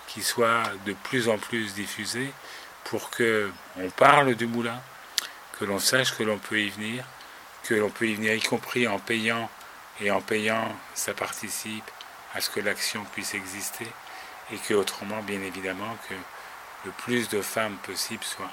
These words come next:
informées que nous existons et que nous sommes à leur disposition et que nous voulons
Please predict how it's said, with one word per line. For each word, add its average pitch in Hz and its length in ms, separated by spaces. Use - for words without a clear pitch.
informées 107 680
que - 100
nous 101 320
existons 123 720
et 101 80
que 107 140
nous 101 80
sommes 120 320
à 104 80
leur 101 160
disposition 95 760
et 107 60
que 110 60
nous 98 160
voulons 101 260